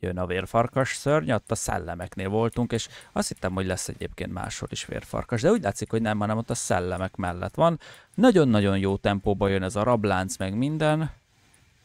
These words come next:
Valószínűleg jó pénzt is lehet belőlük keresni, hogyha megpróbáljátok a piacon eladni, és X P terén pedig tizenhét százalékon vagyunk.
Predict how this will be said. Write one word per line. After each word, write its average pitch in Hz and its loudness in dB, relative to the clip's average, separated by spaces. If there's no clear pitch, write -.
Valószínűleg 98 0
jó 95 0
pénzt 92 -6
is - -6
lehet 92 -4
belőlük 92 -4
keresni, 92 -6
hogyha - -8
megpróbáljátok 92 -6
a 92 -10
piacon 90 -8
eladni, 143 -2
és 117 -4
X - -4
P 175 -4
terén 101 -2
pedig - -10
tizenhét - -8
százalékon 95 -6
vagyunk. 123 0